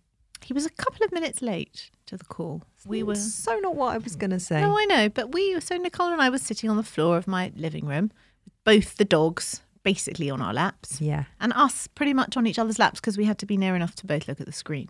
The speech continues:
Speaker 2: Yeah.
Speaker 1: It was a tight little foursome
Speaker 2: Yeah.
Speaker 1: that morning.
Speaker 2: Yeah. And then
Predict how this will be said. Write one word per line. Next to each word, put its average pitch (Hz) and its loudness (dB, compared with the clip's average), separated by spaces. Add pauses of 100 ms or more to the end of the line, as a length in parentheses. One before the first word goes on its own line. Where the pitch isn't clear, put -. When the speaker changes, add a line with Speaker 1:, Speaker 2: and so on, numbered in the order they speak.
(200)
Speaker 2:
Yeah. 147 -4
Speaker 1:
It 123 -2
was - -8
a 359 0
tight - -2
little 185 2
foursome 160 -4 (800)
Speaker 2:
Yeah. 175 -6 (120)
Speaker 1:
that 190 -8
morning. 208 0 (180)
Speaker 2:
Yeah. 294 -8 (640)
And 208 4
then 214 2